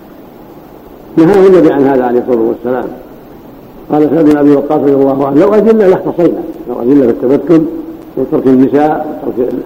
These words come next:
ملاذ الحياة وترك اللحوم وترك الزينة لاختصينا. فالرسول نهاهم عن هذا عليه الصلاة والسلام، وأخبرهم أن لأنفسهم عليهم حقا، وأن لأعينهم عليهم حقا، وأن لأهلهم عليهم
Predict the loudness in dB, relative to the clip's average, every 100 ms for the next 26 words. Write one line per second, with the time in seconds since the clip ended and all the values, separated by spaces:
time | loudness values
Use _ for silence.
0 | -12 -20 -20 -6 0 2 2 0 0 0
1 | 0 0 -4 -8 -6 -4 -4 -2 2 4
2 | 2 0 -2 0 2 2 2 -4 -10 -14
3 | -14 -10 -8 -8 -4 -4 -4 -8 -16 -18
4 | -20 -20 -20 -20 -20 -20 -18 -4 -2 0
5 | 2 2 2 0 0 -2 -2 -2 -4 -4
6 | -6 -4 -4 -4 -6 -6 -4 -6 -8 -12
7 | -16 -18 -20 -18 -16 -10 -6 -2 0 2
8 | 2 2 2 2 0 -4 -10 -14 -16 -16
9 | -16 -16 -16 -18 -10 -2 0 2 2 2
10 | 0 0 -2 -2 -4 -6 -6 -8 -10 -16
11 | -20 -20 -20 -8 -2 2 2 4 2 0
12 | -4 -12 -14 -16 -18 -20 -20 -20 -20 -20
13 | -20 -8 -2 2 4 4 2 -2 -2 -4
14 | -4 -4 -6 -6 -4 0 2 2 0 2
15 | 2 2 0 0